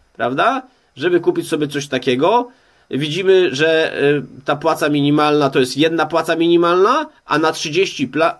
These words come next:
na trzydzieści pięć lat jest to osiemdziesiąt procent płacy minimalnej. U nas też możemy zrobić na trzydzieści pięć lat, prawda?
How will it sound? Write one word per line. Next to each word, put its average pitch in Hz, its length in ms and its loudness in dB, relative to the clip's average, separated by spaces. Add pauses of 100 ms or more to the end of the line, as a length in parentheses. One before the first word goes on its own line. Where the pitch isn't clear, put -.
na 135 180 2
trzydzieści 143 680 -2
pięć 139 340 -2
lat 180 340 0 (180)
jest 160 220 -2
to 170 140 -2
osiemdziesiąt 170 640 0
procent 143 320 -2
płacy 139 280 0
minimalnej. 127 680 2 (260)
U 196 120 4
nas 151 200 0
też 214 200 -4
możemy 147 360 0
zrobić 139 480 -2
na 147 260 0
trzydzieści 147 560 -4
pięć 110 300 -4
lat, 180 400 -2 (380)
prawda? 170 520 -2